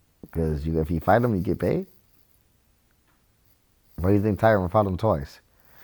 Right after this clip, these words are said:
He did get knocked the fuck out. I love you, Tyron. But he got paid, man. He got paid for his services. He got paid for his services.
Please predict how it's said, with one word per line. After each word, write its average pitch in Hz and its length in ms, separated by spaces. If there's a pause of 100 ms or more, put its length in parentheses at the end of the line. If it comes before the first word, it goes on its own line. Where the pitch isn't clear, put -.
(300)
He 101 60
did 117 140
get 104 140
knocked 90 240
the 82 60
fuck 82 220
out. 80 400 (440)
I 76 60
love 71 200
you, 67 80
Tyron. 69 360 (400)
But 62 360 (1000)
he 87 60
got 107 200
paid, 92 480
man. 90 280 (720)
He 87 60
got 95 180
paid 101 200
for 104 140
his 80 80
services. 78 720 (2250)
He 101 200
got 107 280
paid 92 280
for 85 160
his 85 100
services. 62 480